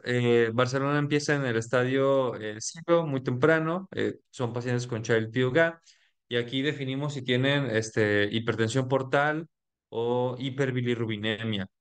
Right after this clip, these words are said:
Si no tienen ninguno de esos factores, pues lo más sencillo es ir a una resección. Si el paciente ya presenta estas manifestaciones de la cirrosis, eh,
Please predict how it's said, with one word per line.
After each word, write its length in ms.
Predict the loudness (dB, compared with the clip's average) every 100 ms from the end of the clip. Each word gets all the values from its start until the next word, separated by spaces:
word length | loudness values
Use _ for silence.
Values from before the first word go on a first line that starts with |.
| _
Si 220 | -12 -4
no 160 | -2 0
tienen 300 | 0 -2 -2
ninguno 260 | 0 0 2
de 60 |
esos 160 | 0 -2
factores, 480 | 0 4 4 2 -4
pues 280 | -10 -8
lo 120 | -4 -2
más 260 | 0 -2
sencillo 380 | -2 -2 0 2
es 120 | 2
ir 120 | 2 0
a 60 |
una 180 | 0 0
resección. 680 | 0 -2 -2 0 0 0 -10 _ _ _
Si 760 | _ -10 -4 -2 0 0 0 -2
el 160 | -4 -4
paciente 380 | -4 -4 -2 2
ya 200 | 2 2
presenta 540 | -4 -2 -2 0 0
estas 260 | 0 -2 -6
manifestaciones 1080 | -4 -4 -6 -6 -4 2 2 2 -2 -4 -8
de 160 | -4 0
la 140 | 2
cirrosis, 760 | 0 0 0 0 -2 -4 -8 _ _ _ _ _
eh, 440 | -6 -4 -2 -4